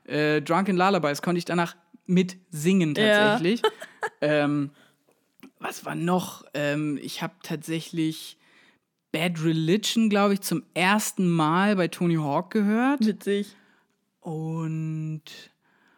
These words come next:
Speaker 1: auch The Doors waren da tatsächlich drauf, soweit ich mich erinnere.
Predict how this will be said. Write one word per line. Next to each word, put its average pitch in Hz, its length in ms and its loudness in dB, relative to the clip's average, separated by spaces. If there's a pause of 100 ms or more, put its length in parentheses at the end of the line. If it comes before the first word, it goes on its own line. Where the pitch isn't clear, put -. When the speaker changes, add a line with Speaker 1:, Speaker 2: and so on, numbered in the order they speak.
(260)
Speaker 1:
auch 156 340 -2
The 151 100 -4 (140)
Doors 196 600 0
waren 214 160 0
da 214 160 0
tatsächlich 226 600 -6
drauf, 220 320 -8
soweit 214 340 -10
ich 214 140 -10
mich 220 200 -6
erinnere. 196 640 -6